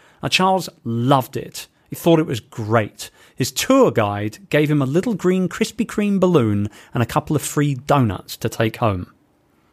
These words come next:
He slept with the balloon that night.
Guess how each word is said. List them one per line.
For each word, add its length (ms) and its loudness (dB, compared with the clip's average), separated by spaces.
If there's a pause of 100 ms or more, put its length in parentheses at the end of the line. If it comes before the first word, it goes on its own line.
(340)
He 160 -2
slept 720 -2 (760)
with 120 0
the 80 -6
balloon 440 4
that 220 -2
night. 500 -6